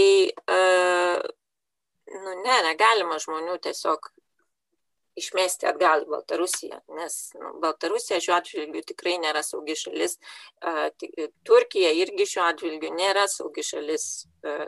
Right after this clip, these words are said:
daugeliui migrantų. A, tai kalbant apie tas pamatinės žmogaus teisės, nu, tai čia vėlgi, aišku, yra dokumentai, yra visuotinė žmogaus teisų deklaracija, yra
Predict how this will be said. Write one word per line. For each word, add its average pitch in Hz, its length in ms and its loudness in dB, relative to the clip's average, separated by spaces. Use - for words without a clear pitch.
daugeliui 156 400 -4
migrantų. 165 560 -2
A, 185 80 2
tai 190 140 6
kalbant 202 400 0
apie 180 160 -2
tas 190 240 -4
pamatinės 180 560 -6
žmogaus 180 320 -6
teisės, 190 400 0
nu, 180 80 -10
tai 180 220 -4
čia 185 160 -10
vėlgi, 175 320 -4
aišku, - 320 -8
yra 190 80 -4
dokumentai, 175 640 -4
yra 160 100 -6
visuotinė 175 540 -8
žmogaus 170 400 -10
teisų 170 420 -10
deklaracija, 165 680 -6
yra 165 80 -8